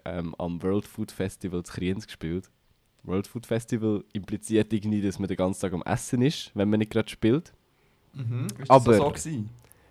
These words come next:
Speaker 1: Ja, eben. That's the irony.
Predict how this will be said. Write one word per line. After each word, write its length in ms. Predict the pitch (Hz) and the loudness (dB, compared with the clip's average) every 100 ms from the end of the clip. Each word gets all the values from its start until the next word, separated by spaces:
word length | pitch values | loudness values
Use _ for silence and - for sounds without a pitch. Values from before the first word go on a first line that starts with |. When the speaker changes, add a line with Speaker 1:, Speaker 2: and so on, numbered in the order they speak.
| _ _ _ _ - | _ _ _ _ 0
Speaker 1:
Ja, 240 | 101 - | 0 2
eben. 280 | 98 90 85 - _ _ _ _ _ _ | 0 0 -2 -6 _ _ _ _ _ _
That's 220 | 104 104 - | -2 -2 2
the 80 | |
irony. 520 | 85 95 107 107 85 | 4 6 4 2 -2